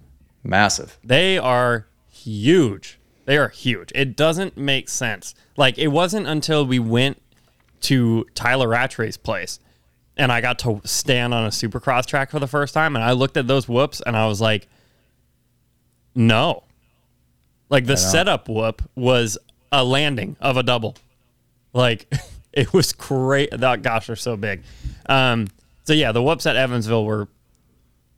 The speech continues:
Speaker 2: very baby compared to those. But yeah,
Speaker 1: And you
Speaker 2: to
Speaker 1: killed
Speaker 2: my,
Speaker 1: them.
Speaker 2: to my shocking surprise, dude, if you keep your head forward and stay in the position you're supposed to be in, your bike goes through 'em. It doesn't make sense.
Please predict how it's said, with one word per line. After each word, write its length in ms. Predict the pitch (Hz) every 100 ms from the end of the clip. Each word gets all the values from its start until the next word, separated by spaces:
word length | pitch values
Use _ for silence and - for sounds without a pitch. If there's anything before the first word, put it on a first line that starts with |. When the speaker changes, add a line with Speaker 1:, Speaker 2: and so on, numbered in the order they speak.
| _ _ _ _ _ -
Speaker 2:
very 340 | 123 143 123
baby 340 | 104 113 107 113 -
compared 360 | 113 110 104
to 60 | 104
those. 280 | 107 90 - _ _ _ _
But 320 | 113 104 101 _ _ _ _ _ _ _ _ _ _ -
yeah, 200 | 147 170
Speaker 1:
And 80 | 101
you 40 |
Speaker 2:
to 60 | -
Speaker 1:
killed 180 | 131 143
Speaker 2:
my, 140 | 147
Speaker 1:
them. 80 | -
Speaker 2:
to 100 | -
my 180 | 127 151
shocking 420 | 156 147 147 160 139
surprise, 500 | 143 127 127 156 147
dude, 180 | 175 160
if 80 |
you 100 | 180
keep 220 | 135 165 143
your 100 | 139
head 200 | 147 139
forward 420 | 139 139 156 151
and 160 | 123 107
stay 440 | - 127 131 123 _ _ _ _ _ _
in 120 | 131
the 60 | 120
position 420 | 127 113 135 139
you're 80 | 123
supposed 240 | - 131
to 60 | 117
be 180 | 110 131
in, 140 | 143
your 140 | 113
bike 280 | 107 117 123 - _ _ _
goes 300 | 117 117 -
through 260 | 117 156
'em. 80 | 110 - _ _ _ _ _ _ _ _ _ _
It 120 | 127
doesn't 260 | 165 147 156
make 180 | 135 117
sense. 360 | 117 90 -